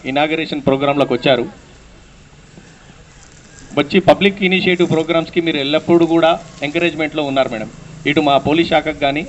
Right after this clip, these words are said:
అక్కడ పబ్లిక్ ఎన్విరాన్మెంట్లో కానీ ఉన్నారు. కానీ మాకు ఎంత, మా ఎస్ఐల కంటే కూడా కొన్ని హర్డిల్స్ ఉన్నాయి మేడం. ప్రతి పోలీస్ స్టేషన్ లిమిట్స్‌లో కొన్ని ఊర్లు ఉంటాయి.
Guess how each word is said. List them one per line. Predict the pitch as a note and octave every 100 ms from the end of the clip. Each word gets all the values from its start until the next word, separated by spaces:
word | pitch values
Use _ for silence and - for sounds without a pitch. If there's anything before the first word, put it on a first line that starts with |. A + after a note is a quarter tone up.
| -
అక్కడ | E3+ C#3
పబ్లిక్ | - C3+ E3 C#3+
ఎన్విరాన్మెంట్లో | C#3+ D3+ D3 C#3 C3+ C3
కానీ | B2+ D3
ఉన్నారు. | A#2+ A2+ - - - - - - -
కానీ | E3 F3+
మాకు | D#3+ D3+ D3+ C#3 - -
ఎంత, | C#3 D3+ E3+ D#3+ D#3 D3+ C#3+ - - - - -
మా | D3 D3
ఎస్ఐల | C#3+ F#3 F#3
కంటే | F3+ E3+ E3+
కూడా | E3+ F3
కొన్ని | E3+ D#3
హర్డిల్స్ | C3 B2+ D#3+ D#3
ఉన్నాయి | C3+ A#2
మేడం. | G#2 - _ _ _ _ _ _ _ _ _ - - -
ప్రతి | D#3+ F#3
పోలీస్ | F3 F#3+ F#3+
స్టేషన్ | F#3 F#3+ F3
లిమిట్స్‌లో | F3 E3+ - F#3
కొన్ని | F3+ D#3+
ఊర్లు | D3+ D#3+ E3
ఉంటాయి. | C#3+ C3